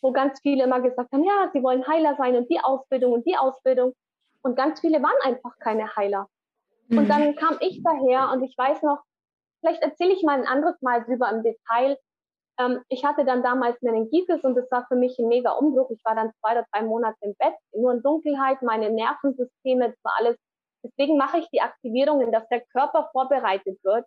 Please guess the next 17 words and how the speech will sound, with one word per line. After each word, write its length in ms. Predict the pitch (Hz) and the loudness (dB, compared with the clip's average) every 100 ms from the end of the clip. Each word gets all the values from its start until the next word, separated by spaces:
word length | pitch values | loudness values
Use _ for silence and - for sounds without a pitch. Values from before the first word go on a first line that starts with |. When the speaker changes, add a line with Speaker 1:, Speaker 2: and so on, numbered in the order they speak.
| - | 0
Speaker 2:
Mhm. 420 | 220 208 226 - - | 4 4 2 -4 -2
Speaker 1:
wie 120 | 277 | 0
im 100 | 277 | 2
alten 320 | 254 269 269 | 2 0 2
Ägypten 400 | 254 254 294 - | 0 0 -2 0
in 60 | 254 | 2
den 140 | 247 | 2
Pyramiden, 680 | 254 254 247 247 277 240 220 - | 0 0 2 2 2 2 -2 -2
bei 60 | 247 | -2
den 160 | 220 | -2
Einweihungen. 540 | - 254 262 233 220 226 | 0 0 2 2 0 0
Da, 120 | 220 - | -2 -4
das 120 | 240 - | -12 -6
Einweihungen 720 | 233 339 359 285 262 262 233 | 0 2 2 2 4 2 2
war 240 | 233 233 - _ - - - | 0 -2 -6 _ -20 -16 -2
nicht 340 | 285 508 508 | 2 2 2
eine 240 | 254 247 | 2 2